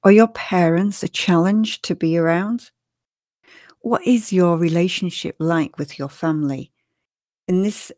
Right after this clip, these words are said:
episode, I ask the uncomfortable questions I think we all need to ask ourselves in current climate in order to avoid a future of potential regret, guilt,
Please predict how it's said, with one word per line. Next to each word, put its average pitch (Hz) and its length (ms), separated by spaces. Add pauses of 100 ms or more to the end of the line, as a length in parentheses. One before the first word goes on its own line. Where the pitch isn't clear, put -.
episode, 165 680
I 165 100
ask 165 340
the 156 140
uncomfortable 190 680
questions 151 800
I 156 80
think 151 340
we 160 160 (100)
all 185 360
need 165 380
to - 180
ask 160 320
ourselves 147 680
in 143 120
current 165 420
climate 143 640 (320)
in 156 180
order 170 300
to 175 280
avoid 147 520 (300)
a 165 80
future - 760
of - 140
potential - 800
regret, 151 680 (340)
guilt, - 460